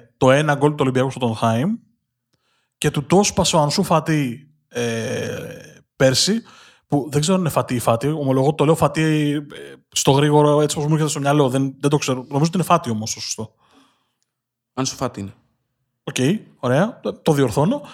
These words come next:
Speaker 1: Ε, στο μάτς της Ίντερ με την Μπαρτσελώνα πέρσι το Δεκέμβριο. Ε, τρομερό γκολ.
Speaker 2: Ναι.
Speaker 1: Επίσης. Ε, τι άλλο έχει αυτή η σεζόν, τι άλλο έχει αυτή η σεζόν. Ε, τελευταία αγωνιστική παίζει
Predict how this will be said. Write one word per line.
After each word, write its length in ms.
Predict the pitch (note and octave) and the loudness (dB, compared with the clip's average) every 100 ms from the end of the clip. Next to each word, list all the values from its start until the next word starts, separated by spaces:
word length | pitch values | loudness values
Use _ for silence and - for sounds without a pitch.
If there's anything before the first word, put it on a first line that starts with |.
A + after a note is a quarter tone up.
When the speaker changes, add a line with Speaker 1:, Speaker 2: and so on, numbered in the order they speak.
| - | -6
Speaker 1:
Ε, 240 | D#3+ D#3+ | 0 0
στο 160 | D#3 D#3+ | 2 2
μάτς 160 | G#3 | 2
της 100 | - | 0
Ίντερ 140 | G#3 G3 | 0 0
με 60 | |
την 100 | F3+ | 2
Μπαρτσελώνα 520 | E3 D#3+ E3 F#3+ F#3 F3 | 0 2 2 4 2 2
πέρσι 180 | F3+ | 0
το 60 | E3+ | 0
Δεκέμβριο. 500 | D3 C#3 B2 A2 - _ _ _ _ _ _ _ _ _ _ _ _ _ _ _ | -2 -2 -2 -6 -8 _ _ _ _ _ _ _ _ _ _ _ _ _ _ _
Ε, 120 | B2 A#2+ | -16 -4
τρομερό 360 | C#3 C3+ C#3+ | 0 2 2
γκολ. 220 | A#2+ A2 - _ _ _ _ _ _ _ _ _ _ _ _ - | 0 -4 -6 _ _ _ _ _ _ _ _ _ _ _ _ -16
Speaker 2:
Ναι. 140 | G2+ - _ _ _ _ _ _ _ _ - | -14 -16 _ _ _ _ _ _ _ _ -8
Speaker 1:
Επίσης. 500 | A2 G#2 - - - _ _ _ _ - | -6 -4 -4 -8 -10 _ _ _ _ -14
Ε, 420 | C3 C3 C3 C3 | -8 -6 -6 -4
τι 140 | - | 0
άλλο 140 | A#3 F3 | 2 2
έχει 120 | - | 0
αυτή 160 | - | -2
η 20 | A#2 | -2
σεζόν, 360 | A2+ A2 A#2 | -2 -2 -2
τι 80 | C3+ | 0
άλλο 80 | E3 | -2
έχει 100 | D#3+ | -2
αυτή 100 | - | -6
η 20 | |
σεζόν. 320 | - E3 C3+ - | -2 -2 -2 -12
Ε, 1160 | - C3+ C3 C3 B2+ B2 A#2+ A#2 A#2 A#2 G#2+ F2 - - | -6 -4 -2 0 0 0 -2 -4 -4 -6 -8 -12 -16 -4
τελευταία 380 | C3 B2+ - D3+ | 2 2 2 2
αγωνιστική 640 | G3 F#3+ D#3 A#2+ A#2 C#3 - _ _ _ _ _ _ _ _ _ _ _ _ _ _ _ _ - | 2 0 -2 0 0 0 -6 _ _ _ _ _ _ _ _ _ _ _ _ _ _ _ _ 0
παίζει 580 | F3 F3 C#3+ B2 G#2 | 2 2 0 -4 -6